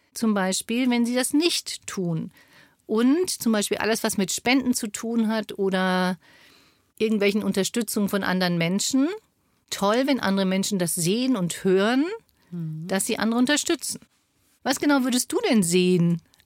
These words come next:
Speaker 1: ab welcher Tat, ab welchem Niveau ist etwas Gutes, etwas Gutes?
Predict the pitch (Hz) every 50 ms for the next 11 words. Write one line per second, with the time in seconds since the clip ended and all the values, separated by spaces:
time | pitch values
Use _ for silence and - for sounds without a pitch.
0 | _ - - - - 180 202 202 208 196 - - - 214 185 180 175 175 170 170
1 | 165 - - - - - - - - - - 220 233 226 185 180 185 226 - -
2 | - - - - - _ _ - - 214 208 196 240 254 277 240 226 233 220 214
3 | 214 196 175 196 214 247 262 247 220 190 185 214 269 415 539 508 311 - _ _
4 | _ _ _ _ _ _ _ _ _ _ - 262 - - - 220 - 214 220 -
5 | - - 262 285 269 277 226 - - - 180 170 - - - 311 294 - - -
6 | - - - -